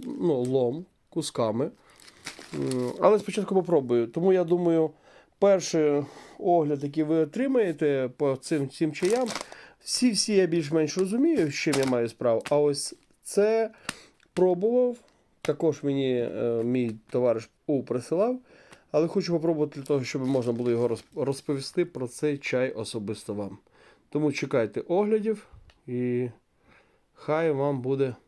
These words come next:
все добре. Ціни будуть помірними, як завжди, доступними.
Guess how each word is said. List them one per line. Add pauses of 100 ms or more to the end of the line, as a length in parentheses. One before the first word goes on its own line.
все
добре. (1400)
Ціни
будуть
помірними,
як
завжди,
доступними.